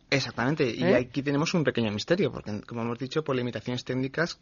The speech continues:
Speaker 1: pues, no era posible transmitir una frecuencia sonora tan elevada.
Speaker 2: Bueno, es el escuchante paranormal,
Speaker 1: <laughs>
Speaker 2: ¿eh? Siempre hay alguien
Speaker 1: Sí.
Speaker 2: que tiene unas características que lo hacen extraordinario.
Speaker 1: Sí, pues bueno, para aclarar este misterio,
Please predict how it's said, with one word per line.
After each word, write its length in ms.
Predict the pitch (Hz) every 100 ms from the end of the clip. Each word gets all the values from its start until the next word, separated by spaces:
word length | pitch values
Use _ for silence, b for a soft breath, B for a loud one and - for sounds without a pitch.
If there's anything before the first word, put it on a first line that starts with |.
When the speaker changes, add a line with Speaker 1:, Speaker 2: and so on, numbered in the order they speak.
| _
Speaker 1:
pues, 340 | 135 - 127 -
no 180 | 139 123
era 180 | 123 127
posible 260 | 127 135 139
transmitir 440 | 131 131 120 139 151
una 120 | 131
frecuencia 320 | 123 127 135
sonora 220 | 131 117
tan 180 | - 107
elevada. 280 | 104 113 147
Speaker 2:
Bueno, 140 | 156
es 300 | 156 156 -
el 160 | 170 170
escuchante 420 | - 165 160 170
paranormal, 680 | 180 165 135 135 175 135 113
Speaker 1:
<laughs> 540 | 151 - - 156 139 151
Speaker 2:
¿eh? 280 | 185 285 269
Siempre 420 | - 226 247 180
hay 240 | 143 139 -
alguien 320 | 190 185 185
Speaker 1:
Sí. 40 |
Speaker 2:
que 140 | 170 165
tiene 320 | 202 214 208
unas 440 | 208 247 - - -
características 1000 | 202 196 - 185 190 214 - 202 294 240
que 120 | 185
lo 80 | 170
hacen 420 | - 196 190 180
extraordinario. 840 | 160 - 165 147 151 196 185 143 123 208 B B B
Speaker 1:
Sí, 340 | - - 127 131 -
pues 120 | 131
bueno, 200 | 135 123
para 160 | 123 120
aclarar 240 | 123 143
este 160 | - 170
misterio, 580 | 160 - 160 147 247